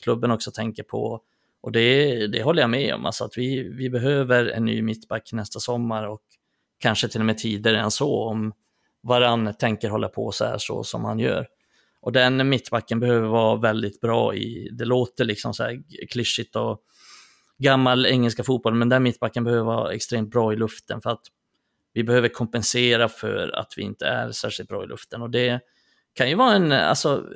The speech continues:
om vi tänker på så här truppbygge, ja, men nu, nu verkar det som att Erik Ten Hag inte ville, han ville inte riktigt sälja McTominay.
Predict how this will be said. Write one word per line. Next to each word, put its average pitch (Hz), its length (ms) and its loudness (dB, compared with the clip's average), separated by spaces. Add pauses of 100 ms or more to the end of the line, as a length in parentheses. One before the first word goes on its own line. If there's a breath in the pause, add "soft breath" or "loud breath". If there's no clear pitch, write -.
(440)
om 156 140 2
vi 143 80 2
tänker 175 380 0
på 123 100 -2
så 123 100 -2
här 117 80 0
truppbygge, 110 500 -2
ja, 120 100 6
men 131 160 2
nu, 131 140 0
nu 139 120 0
verkar 131 260 0
det 127 100 -2
som 123 140 -4
att 110 180 -4
Erik 110 220 -4
Ten 117 80 -2
Hag 117 140 2
inte 117 240 -6
ville, 117 420 -4 (440)
han 127 140 0
ville 143 280 4
inte 135 220 2
riktigt 110 280 -2
sälja 117 480 0
McTominay. 113 640 -6